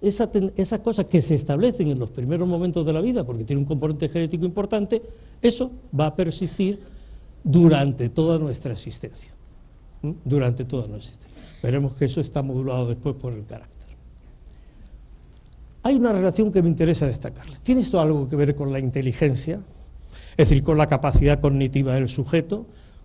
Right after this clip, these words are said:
dicho en términos coloquiales, que o ser más listo o ser menos listo, pues tiene que ver, tiene que ver. Porque la inteligencia, ¿eh? no solamente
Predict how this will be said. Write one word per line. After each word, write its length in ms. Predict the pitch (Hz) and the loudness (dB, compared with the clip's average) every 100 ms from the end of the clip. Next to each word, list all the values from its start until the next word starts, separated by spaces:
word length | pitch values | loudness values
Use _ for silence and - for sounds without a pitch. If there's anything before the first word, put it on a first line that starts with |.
| - | -4
dicho 260 | 127 139 156 | -2 0 0
en 80 | |
términos 380 | 127 143 143 139 | 2 2 2 0
coloquiales, 480 | 139 131 123 135 139 | -2 -4 -2 -2 -2
que 80 | 139 | -6
o 40 | |
ser 180 | - 139 | -6 -4
más 200 | 139 131 | -4 -2
listo 400 | 139 185 - 131 | 2 0 0 -6
o 40 | |
ser 200 | 104 143 | -4 -4
menos 280 | 123 135 135 | -4 -4 -4
listo, 340 | 165 170 202 - - | -4 -4 -6 -8 -2
pues 160 | 143 | -2
tiene 200 | 175 220 | 0 -2
que 100 | 226 | -2
ver, 200 | 143 147 - - - - - | -6 -6 -14 -20 -20 -20 -6
tiene 260 | 156 135 | -2 -2
que 100 | 113 | -4
ver. 120 | 107 120 - - - - | -12 -18 -20 -20 -20 -4
Porque 280 | - 254 254 | 4 4 4
la 100 | 233 | 0
inteligencia, 760 | 220 208 185 147 185 - 165 - - - - - - | 0 0 0 0 -2 -2 -4 -6 -12 -20 -20 -16 -8
¿eh? 160 | 156 170 - - - - - - - - - - - - - - | -6 -8 -16 -20 -20 -20 -20 -20 -20 -20 -20 -20 -20 -20 -14 2
no 120 | 233 | 2
solamente 680 | 247 254 202 196 156 170 156 | 4 4 4 2 2 2 0